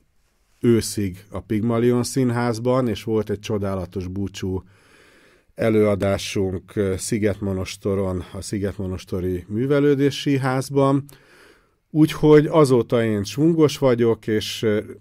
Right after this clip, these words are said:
a jelenleg futó És még sokan mások című darabban is van szerepem, de sok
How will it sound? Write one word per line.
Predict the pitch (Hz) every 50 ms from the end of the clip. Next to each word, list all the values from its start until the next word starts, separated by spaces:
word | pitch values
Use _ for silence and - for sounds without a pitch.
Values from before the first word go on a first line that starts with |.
| - - _ - - _ - - _
a | - 113
jelenleg | 113 123 123 120 113 110 107 104 98 -
futó | - - 107 101 104 110 104 98 98 98 98 95 90 - - _ _ -
És | 110 113 104 -
még | 113 104
sokan | - - - 104 - - 98 95
mások | 95 95 95 92 - - - 98 90 - - - _ _
című | - - 110 98 92 95
darabban | 92 90 98 95 92 92 87 85 92 92
is | 95 90 -
van | - 98 87 87
szerepem, | 87 - 131 120 117 113 101 - 113 104 98 95
de | 87 95
sok | - - - 110 98